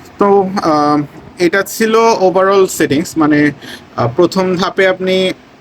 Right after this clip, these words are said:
পিভি ইনপুটটা দিয়ে দিবেন, প্যানেল থেকে যে তারটা আসছে এই দুইটা লাগাবেন, তারপরে ধাপে ব্যাটারি ইনপুটটা দিয়ে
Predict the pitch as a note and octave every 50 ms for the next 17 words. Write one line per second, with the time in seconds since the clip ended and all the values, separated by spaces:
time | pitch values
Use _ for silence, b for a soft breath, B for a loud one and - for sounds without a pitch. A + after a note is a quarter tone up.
0 | - - - - - - - - - - - - - - - - - - - -
1 | - - - - - - - - - - - - - F3+ F#3 E3+ F3+ F3+ F3+ F#3
2 | F#3+ - - F#3+ F#3 - - F#3+ F3+ G3 G3 G3 F#3 G3 F#3 G3 G#3 G#3+ G3+ F#3+
3 | E3+ E3 E3+ E3+ F3 F3 E3 F3+ F3 F3+ F3 F#3 F3 F3 - F3+ F3+ F3+ - -
4 | G3 F3+ F3 F3+ F3+ F#3 F3+ F3+ F3 F3 F3+ F3 G3 G#3 G3+ - E3 D3+ D#3 D3
5 | - E3+ E3+ F3 E3+ E3+ E3 D#3+ F#3 F3+ F3 D3 D3 C#3 C#3 E3 E3+ F3+ F#3 F#3
6 | F#3 - F#3+ F#3 - G3+ F#3+ F3 G3 G3